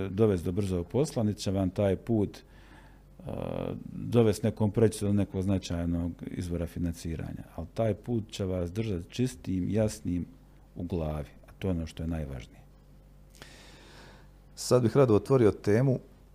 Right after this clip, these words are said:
Speaker 2: e, košarkaških zbivanja, događanja. Košarkaški savez u novije vrijeme, rekao bih, a kad smo razgovarali, dogovarali ovaj podcast, složili smo se, ima dobrih rezultata,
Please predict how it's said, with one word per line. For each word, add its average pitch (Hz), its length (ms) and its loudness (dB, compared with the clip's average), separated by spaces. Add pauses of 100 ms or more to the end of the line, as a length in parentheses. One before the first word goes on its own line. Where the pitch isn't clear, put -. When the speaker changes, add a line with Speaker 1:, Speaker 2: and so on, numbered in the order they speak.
Speaker 2:
e, 95 260 4 (100)
košarkaških - 1400 -2
zbivanja, 87 760 -2
događanja. 95 1080 0 (360)
Košarkaški - 680 -4
savez 104 520 0
u 101 60 -2
novije 113 300 0
vrijeme, 110 360 -2 (1120)
rekao 98 460 0
bih, 120 480 -4 (720)
a 98 180 -4
kad - 180 -2
smo 92 580 0
razgovarali, 95 720 4
dogovarali 95 720 4
ovaj 90 380 4
podcast, - 760 -4
složili 110 320 0
smo 104 200 -4
se, - 160 -4
ima 101 160 2
dobrih 107 380 2
rezultata, 82 840 -2